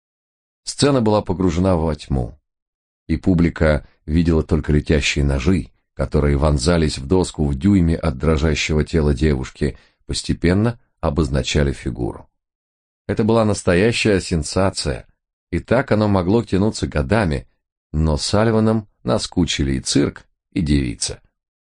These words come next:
Собственно, девушка и стала причиной того, что они захотели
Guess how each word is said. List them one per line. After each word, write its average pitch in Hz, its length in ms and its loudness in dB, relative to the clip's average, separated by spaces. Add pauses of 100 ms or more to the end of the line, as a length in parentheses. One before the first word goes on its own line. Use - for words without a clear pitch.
(520)
Собственно, 131 640 0
девушка 113 460 0
и 107 80 2
стала 90 420 0
причиной 80 540 0
того, 80 360 2
что 87 200 -2
они 85 160 2
захотели 95 600 0